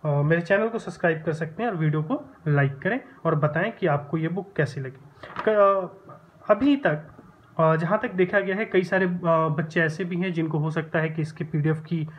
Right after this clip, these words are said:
need हो, कि वो इसके पीडीएफ़, अ, लेना चाहते होंगे। तो मैं, अ, क्या नाम है, इसको सपोर्ट नहीं करता कि आपको पीडीएफ़ मिले, but मैं कोशिश करूँगा कि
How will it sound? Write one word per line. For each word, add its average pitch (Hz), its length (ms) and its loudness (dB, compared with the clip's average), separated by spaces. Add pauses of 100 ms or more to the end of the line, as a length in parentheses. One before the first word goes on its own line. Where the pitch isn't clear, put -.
(220)
need 170 320 4
हो, 220 140 0 (520)
कि 160 260 2
वो 156 240 2
इसके 160 260 -2
पीडीएफ़, 170 760 0
अ, 151 180 4
लेना 156 280 4
चाहते 156 360 0
होंगे। 180 300 0 (360)
तो 208 100 6
मैं, 240 400 2
अ, 196 80 -10
क्या 170 400 2
नाम 185 260 2
है, 180 360 -2
इसको 165 640 -4 (100)
सपोर्ट 180 460 -2
नहीं 190 140 0
करता 180 420 -4 (360)
कि 175 120 4
आपको 156 340 2
पीडीएफ़ 170 600 2
मिले, 175 360 2 (280)
but - 140 2
मैं 233 120 -2
कोशिश 233 320 -4
करूँगा 185 380 2
कि 170 460 -4